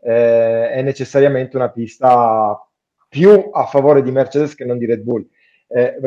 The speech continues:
Mercedes, ricordiamo, ha sempre vinto a Sochi da quando si corre, eh, nel, dal duemilaquattordici, l'anno in cui Sochi, questa schifezza terribile, ha debuttato in Formula uno. Eh, c'è da dire che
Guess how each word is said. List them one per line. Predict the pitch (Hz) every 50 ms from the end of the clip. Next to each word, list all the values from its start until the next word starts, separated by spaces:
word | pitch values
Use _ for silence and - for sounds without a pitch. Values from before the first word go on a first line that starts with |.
| 135 -
Mercedes, | 160 156 156 156 - 208 202 139 151
ricordiamo, | 135 131 135 147 156 160 139
ha | 131 -
sempre | - - - 220 240 202 - - 139 127
vinto | 120 117 110 107 104 - - 147 196 214 -
a | - 120 120
Sochi | _ - - 113 113 -
da | 127 113 107
quando | - 113 113 117
si | 113 - 113
corre, | - - 113 113 113 110 113 113 110 107 107 101 - _ _ _ _ _ _
eh, | - 113
nel, | 107 107 107 107 107 107 104 104 107 104 104 110 113 110 110
dal | 110 117 113 110
duemilaquattordici, | 120 123 135 135 123 - 120 110 - 156 143 131 113 - 110 101 107 107 107 110 113 113 110 107 107 107
l'anno | 120 131 135 127 120
in | 120
cui | 120 - 131 127 120
Sochi, | - 135 135 123 - 123 110 113 - _ _ _ _ _ _
questa | - 104 - 120
schifezza | - - - 120 - 131 135 123 - - 117
terribile, | - 127 123 117 131 147 135 120 131 117 117
ha | 117 120 123 120 120 120
debuttato | 117 127 120 123 135 131 - 147 135 - 139
in | 139
Formula | 135 - 170 170 170 196 226 240
uno. | 208 170 165 170 185 220 214 - - - - - - - - 143 _ -
Eh, | - 165 156 156 156 151 151 151 147 143
c'è | - 202
da | 196 240
dire | 247 196 165 180 208 214 -
che | - 165 156 170 180 185 180 - - -